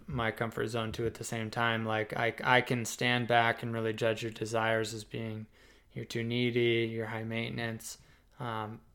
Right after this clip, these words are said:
but most of the time when I'm able to get in touch with, with my own fear there and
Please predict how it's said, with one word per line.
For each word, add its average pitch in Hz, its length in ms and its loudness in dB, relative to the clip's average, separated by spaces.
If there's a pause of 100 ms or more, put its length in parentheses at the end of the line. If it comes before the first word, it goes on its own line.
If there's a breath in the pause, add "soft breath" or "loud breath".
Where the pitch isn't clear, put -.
but 139 300 6
most 165 220 6
of 156 120 4
the 139 80 0
time 127 200 4
when 120 120 2
I'm 117 180 2
able 117 240 2
to 113 200 0
get - 220 -4
in - 80 -12
touch 120 320 0
with, 113 320 -4 (400 soft breath)
with 123 160 2
my 120 180 4
own 135 200 4
fear 120 300 4
there 110 560 2
and 113 520 -2